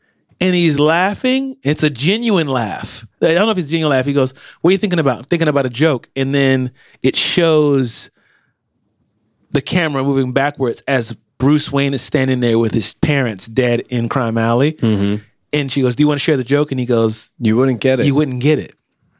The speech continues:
Speaker 2: Yeah.
Speaker 1: And it's because that is peak Joker. Your pain is funny to him.
Speaker 2: Mm-hmm.
Speaker 1: He's like,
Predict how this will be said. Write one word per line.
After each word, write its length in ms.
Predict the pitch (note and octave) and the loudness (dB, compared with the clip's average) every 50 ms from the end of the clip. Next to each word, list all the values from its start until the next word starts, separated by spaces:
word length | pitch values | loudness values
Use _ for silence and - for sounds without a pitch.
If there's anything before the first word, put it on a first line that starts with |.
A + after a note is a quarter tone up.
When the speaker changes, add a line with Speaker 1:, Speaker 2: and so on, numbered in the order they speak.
| _ _ | _ _
Speaker 2:
Yeah. 300 | G2+ F#2 F2+ F2+ F2 E2+ - C#3 | -2 0 0 0 -2 -2 0 0
Speaker 1:
And 100 | C#3 C#3+ | 0 0
it's 140 | C#3 - | 0 0
because 640 | D3 D#3+ D#3 - F3 F3+ F3+ E3+ D3+ C#3 C3+ - - - _ _ _ _ _ _ - | -2 -2 -2 0 0 2 2 2 2 0 -2 -4 -8 -16 _ _ _ _ _ _ -2
that 220 | B2+ B2+ C3+ C3 | 0 0 2 2
is 360 | B2+ A#2+ A2+ G#2+ - - - - _ _ _ _ _ - | 2 0 0 -2 -4 -8 -14 -18 _ _ _ _ _ -4
peak 340 | - - D3 C#3+ C#3+ - - | 0 0 0 0 -2 -2 -2
Joker. 480 | - A#2 A2 G#2 - - F2+ D#2 - _ _ _ _ _ _ | 0 0 0 -2 -4 -8 -10 -12 -12 _ _ _ _ _ _
Your 340 | B2 B2 B2+ D3 D3 D#3 E3 | -2 2 2 4 4 2 0
pain 800 | D#3 - - - G#3+ G#3+ F3+ C3+ G#2+ F2 D#2 D#2 C#2+ - A#2 - _ _ _ _ _ _ _ _ _ _ _ _ _ _ _ - | -2 -4 -4 -2 0 0 0 0 -2 -4 -6 -12 -14 -16 -18 -20 _ _ _ _ _ _ _ _ _ _ _ _ _ _ _ -2
is 240 | D3+ C3 A#2 - - | -2 0 0 -2 -6
funny 520 | - - - - C4 D4 D#4 D#4 D4 C#4+ - | -10 -12 -4 0 0 2 2 2 0 0 0
to 120 | - - | -2 -4
him. 400 | B2 G2+ G#2+ A2+ D#2 A#1+ G1+ - _ _ _ - | -4 -4 -4 -6 -8 -8 -14 -20 _ _ _ -4
Speaker 2:
Mm-hmm. 240 | A2 F#2+ E2+ F2 E2+ | -4 -4 -4 -6 -2
Speaker 1:
He's 260 | G#2+ F3+ G3 F3+ E3+ | 0 0 2 2 2
like, 400 | F3 E3 D3 C#3 C#3 - - | 2 2 2 0 -4 -6 -10